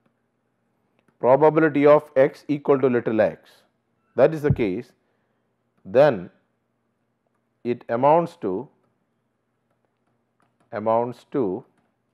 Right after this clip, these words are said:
integral minus infinity to x f of x dx which is equal to integral minus infinity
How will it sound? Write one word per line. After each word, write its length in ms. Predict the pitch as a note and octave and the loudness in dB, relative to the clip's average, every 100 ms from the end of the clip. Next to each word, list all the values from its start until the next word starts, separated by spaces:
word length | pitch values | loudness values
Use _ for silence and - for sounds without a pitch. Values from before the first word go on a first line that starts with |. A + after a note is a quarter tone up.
| _ _ _ _ _ _ _ _ - | _ _ _ _ _ _ _ _ -10
integral 580 | A#2+ C3 C#3 C#3 C#3+ | -4 0 2 2 2
minus 420 | C3+ A#2+ C3 D3 C#3+ | 0 -2 -2 -4 -6
infinity 580 | C3+ C3+ C#3 C3+ C#3 C#3 | -10 -6 -6 -6 -6 -6
to 180 | C3+ A2+ - | -6 -6 2
x 460 | C3 F#2+ - _ _ _ _ _ _ _ _ _ _ | 2 2 -6 _ _ _ _ _ _ _ _ _ _
f 220 | A2+ A2+ | -4 0
of 200 | C3 A#2+ | 0 0
x 420 | B2 B2+ - _ _ _ _ _ G#2+ | -2 -4 -8 _ _ _ _ _ -14
dx 380 | A2+ A2 E2 E2+ _ _ _ _ _ _ _ _ _ _ _ - | -8 -6 -6 -10 _ _ _ _ _ _ _ _ _ _ _ -8
which 140 | A#2 B2+ | -8 -6
is 80 | C#3 | -6
equal 260 | C3+ D#3 C3 C#3 | -2 0 0 -2
to 60 | C#3 - A2 | -4 -6 -4
integral 380 | B2 A#2+ B2+ B2 | -2 0 -2 0
minus 360 | A#2 B2+ D3+ D#3 C#3+ | -2 0 -2 -6 -8
infinity 460 | C#3+ D3+ C#3+ C3+ | -6 -6 -6 -6